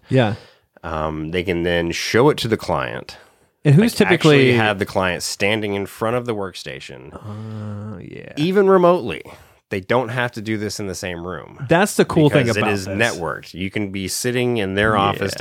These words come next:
Speaker 2: down in Smyrna, and they can be talking to their client in Chicago or California or whatever,
Speaker 1: Yeah.
Speaker 2: and be going through this process together. And we've made the tool such that the, um, their client, their customers don't have to do anything.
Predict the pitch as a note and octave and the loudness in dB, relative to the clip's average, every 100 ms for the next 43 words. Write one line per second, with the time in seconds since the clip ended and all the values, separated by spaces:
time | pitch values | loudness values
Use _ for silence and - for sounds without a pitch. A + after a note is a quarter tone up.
0 | F2+ E2+ - D#3 D3+ C#3 C3+ B2 G2+ G2 | -4 -6 -4 4 4 6 4 2 0 -2
1 | F#2 F2+ A2 G#2+ G#2 F#2+ F2 - F2 F2 | -4 -4 -2 -2 -2 -4 -8 -6 -6 -4
2 | D#2+ D#2+ - - F2 E2 D2+ D2 C#2 - | -6 -10 -12 -6 -6 -4 -6 -6 -8 -8
3 | D2 C#2+ C2+ C#2+ C2 B1 C2 D#2 B2+ F2 | -10 -10 -12 -12 -12 -12 -8 -4 -2 -2
4 | D#2+ - B2 C3+ G#2+ - - F2 E2 D#2+ | -4 0 4 4 2 -8 -6 -4 -2 -2
5 | F2 F#2+ F#2+ - A2 A#2+ B2+ G#2+ G2+ - | 2 4 2 -4 -4 0 4 4 2 0
6 | F2 E2 D#2+ D2+ - D#2+ G2 A#1 G#1+ C#2 | 0 0 -2 -4 -4 0 0 -2 -8 -8
7 | F2 E2+ F#2 G#2+ G#2 F#2 G#2 F#2 F2 E2+ | -6 0 2 2 2 -2 0 0 0 -2
8 | F#2 E2+ - D#2+ D#2+ E2 D#2+ D#2+ D2+ D2+ | -2 -2 -4 -4 -4 -6 -8 -6 -6 -8
9 | - _ _ _ _ _ - E2+ D#2 D#2 | -12 _ _ _ _ _ -8 -4 -4 -4
10 | D#2 D2 D#2 E2+ G#2+ C#3 - F#2 D#2 D2+ | -6 -8 -8 0 2 2 2 0 2 -2
11 | C#2+ G2 A2+ E2+ - F2 D#2+ D#2+ F#2 E2+ | -2 -2 0 0 -2 -4 -4 -6 -10 -12
12 | F#2 F2 F#2+ E2 F2+ D#2+ - D2+ D2 D2 | -6 0 0 0 -4 -6 -8 -12 -8 -8
13 | C2+ D2 - - - - - | -6 -8 -8 -12 -14 -14 -20